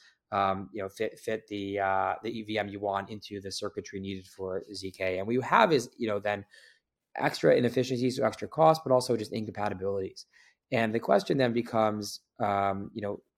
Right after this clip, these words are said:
when can we have this technology in a way that's com-, competitive, both from cost and compatibility? And to date, it's not clear to me that, that, that we'll get there.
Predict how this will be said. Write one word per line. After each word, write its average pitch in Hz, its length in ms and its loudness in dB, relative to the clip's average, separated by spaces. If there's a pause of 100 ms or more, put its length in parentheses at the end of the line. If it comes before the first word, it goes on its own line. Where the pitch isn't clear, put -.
(300)
when 139 320 2
can 147 160 0
we 123 140 4
have 113 280 0
this 113 120 -6
technology 104 580 -2
in 101 80 -6
a 98 40 -10
way 101 240 -4
that's 95 280 -6 (640)
com-, 104 160 -8 (160)
competitive, 139 580 4
both 110 200 0
from 107 140 -10
cost 120 440 -2
and 107 160 -4
compatibility? 98 800 -4
And 107 320 -4
to 123 100 -10
date, 214 240 4
it's 139 200 -4
not 139 180 2
clear 143 220 4
to 123 60 0
me 120 160 4
that, 110 140 2
that, 110 200 -2
that 107 120 0
we'll 101 120 -2
get - 180 -10
there. - 160 -16